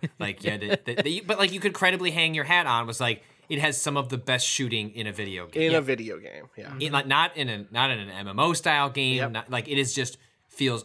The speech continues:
Speaker 2: unbelievably good. And he, he was right. And, like, I, I liked that part of it. And it's why I came back to the game, you know, later. Um, it felt incredibly good to shoot. And so it's like, if that is, like, and that's part of Bungie's D N A, right? Like, that's just what they do,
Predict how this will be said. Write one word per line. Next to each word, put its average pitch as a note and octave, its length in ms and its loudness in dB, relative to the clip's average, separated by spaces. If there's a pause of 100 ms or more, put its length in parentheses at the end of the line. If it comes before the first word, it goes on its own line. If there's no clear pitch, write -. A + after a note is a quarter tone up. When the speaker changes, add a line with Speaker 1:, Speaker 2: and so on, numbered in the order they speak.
(120)
Speaker 2:
unbelievably D3+ 720 2
good. A2 300 -4
And C3+ 100 2
he, D3+ 160 -4
he C#3 180 0
was F#3 140 2
right. C3+ 240 4
And, B2+ 140 -4
like, A#2+ 120 2
I, C3+ 200 4
I C3+ 140 4
liked C#3+ 300 2
that B2 140 0
part F3+ 180 4
of C3 40 0
it. B2+ 40 0
And B2+ 60 -2
it's B2 80 -6
why A#2+ 160 4
I A2 140 -4 (180)
came B2 220 -4
back C3+ 220 4
to - 80 -10
the A2+ 80 -6
game, G#2 360 -4
you B2 80 -8
know, G2+ 80 -4
later. B2+ 420 -4 (280)
Um, C3+ 320 2
it C#3 180 -4
felt C3+ 300 2 (240)
incredibly C3 600 -2
good A2 360 -2 (380)
to - 100 -6
shoot. F#2 340 -6
And G#2 120 -8
so C#3 100 -2
it's B2+ 80 -4
like, B2+ 120 -2
if B2+ 100 -2
that F3+ 160 4
is, E3+ 80 -2
like, D3+ 280 0
and C#3+ 140 2
that's F3+ 140 2
part G#3 260 2
of D3+ 80 -4
Bungie's C#3 320 2
D B2+ 180 2
N A#2 80 2
A, D3+ 140 4
right? A#2+ 140 -4
Like, A#2 160 -4
that's C#3 180 2
just C#3 220 -6
what C#3+ 160 -6
they D3+ 120 2
do, A#2+ 480 -2